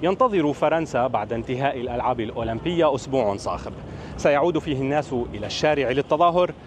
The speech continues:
والسياسيون إلى تبادل الاتهامات، والأهم من كل ذلك سيخرج الرئيس الفرنسي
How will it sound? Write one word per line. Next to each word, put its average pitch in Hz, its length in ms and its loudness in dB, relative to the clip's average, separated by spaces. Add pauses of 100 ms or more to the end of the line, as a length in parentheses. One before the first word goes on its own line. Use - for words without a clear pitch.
(140)
والسياسيون 208 680 2
إلى 143 340 4
تبادل 156 480 2
الاتهامات، 139 600 -2 (240)
والأهم 214 360 2
من 220 100 0
كل 208 240 0
ذلك 120 280 0 (380)
سيخرج 147 500 0
الرئيس 127 400 -4
الفرنسي 135 720 0